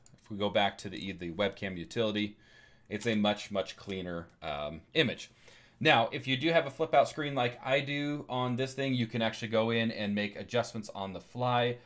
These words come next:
I have noticed there is a little bit of audio lag, but it's not anything that I would be concerned about. So if we click on iso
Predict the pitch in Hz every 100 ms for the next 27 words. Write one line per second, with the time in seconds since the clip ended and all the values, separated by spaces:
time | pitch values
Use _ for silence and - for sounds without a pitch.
0 | - _ - 120 151 151 147 135 127 127
1 | 120 120 113 117 117 113 95 - 113 117
2 | 113 107 110 104 107 101 - 113 120 120
3 | 117 113 110 113 101 - - 101 104 107
4 | 113 - 110 - 117 110 117 110 - -
5 | - _ - 98 107 - - 110 117 127
6 | 127 135 131 131